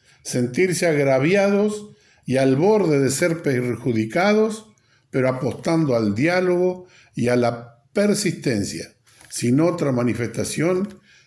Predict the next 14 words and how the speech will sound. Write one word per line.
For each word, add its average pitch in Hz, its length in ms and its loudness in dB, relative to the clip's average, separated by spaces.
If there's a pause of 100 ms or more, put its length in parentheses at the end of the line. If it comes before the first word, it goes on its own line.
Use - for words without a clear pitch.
que 127 160 -2
una 170 300 2
conferencia 147 680 0
de 120 140 0
prensa 196 720 -2 (320)
que 135 100 -4
se 127 160 -2
realizó 123 460 0
en 151 120 0
forma 143 380 0
normal 123 460 0
y 131 60 -2
pacífica, 175 880 -4 (360)
rememorando 131 1300 0